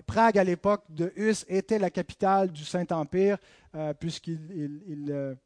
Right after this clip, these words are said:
ils avaient probablement un empereur, euh, de, euh, de, de, de, de cette région, le Sig-, Sigismund. Euh, <clears throat> donc, et Hus enseignait que l'Église avait besoin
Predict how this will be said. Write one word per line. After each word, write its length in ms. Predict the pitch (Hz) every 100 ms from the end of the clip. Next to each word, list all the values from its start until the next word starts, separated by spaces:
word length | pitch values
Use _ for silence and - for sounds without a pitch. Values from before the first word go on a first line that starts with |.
| _ _ _ _ _ _ -
ils 160 | 147
avaient 260 | 160 151 160
probablement 400 | - 156 156 156
un 60 | 151
empereur, 560 | 135 160 160 160 151
euh, 120 | 139 131 _ _ _
de, 320 | 151 143 143 151
euh, 480 | 143 135 127 127 131 120 127
de, 320 | 160 156 143
de, 160 | 127 135
de, 140 | 131
de 100 | 135
cette 220 | 135 147
région, 520 | - 151 147 175 196 226
le 480 | 175 147 143 135 143
Sig-, 380 | - 170 151
Sigismund. 840 | 156 - 156 - 180 180 220 240 214 _ - _ -
Euh, 380 | 147 143 143 135 -
<clears throat> 240 | - 196 160
donc, 380 | 165 185 185 _ _ _ _ _ -
et 160 | 196 190
Hus 460 | 269 339 - - - _ _ _ _ _ _ _ -
enseignait 480 | 208 240 240 240 320
que 100 | 220
l'Église 360 | 208 214 269
avait 160 | 196 180
besoin 640 | 175 180 170 202 220 214